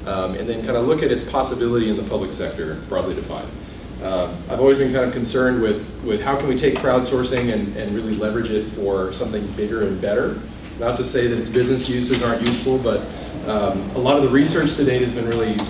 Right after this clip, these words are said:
uh, what I've seen is kind of focused in a lot of business and management and innovation literature, but also in the computing disciplines. Um,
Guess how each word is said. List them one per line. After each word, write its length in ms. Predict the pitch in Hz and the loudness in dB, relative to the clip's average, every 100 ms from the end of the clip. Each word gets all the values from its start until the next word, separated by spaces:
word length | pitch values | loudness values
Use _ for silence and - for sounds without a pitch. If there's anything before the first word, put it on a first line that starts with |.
| - - | -6 -8
uh, 120 | 101 98 | -6 -4
what 180 | 110 | 0
I've 100 | 120 | 0
seen 220 | 123 156 143 | -2 2 2
is 100 | - | 2
kind 160 | 170 | 0
of 60 | - | 2
focused 380 | 156 151 - 120 | 2 2 2 0
in 260 | 104 98 - - - - | 0 -2 -4 -6 -8 -2
a 20 | |
lot 140 | 135 139 | 4 4
of 160 | 131 | 4
business 400 | 123 123 120 107 | 4 4 2 0
and 120 | 110 104 | -2 -2
management 520 | 104 104 101 104 98 | -2 -2 -2 -2 -2
and 100 | 98 | -2
innovation 500 | 98 98 113 110 104 | -2 0 0 0 0
literature, 440 | 98 92 - 92 | 0 0 -2 -2
but 120 | 110 | -2
also 360 | 101 101 98 98 | 0 0 0 -2
in 180 | 92 - - - 156 | -2 -6 -8 -8 -6
the 80 | - | -4
computing 420 | 104 104 123 117 | -4 0 0 2
disciplines. 600 | 107 107 104 95 92 - - - - - - - - | 0 0 -2 -2 -4 -8 -10 -12 -12 -12 -12 -12 -8
Um, 220 | 208 190 | -6 -4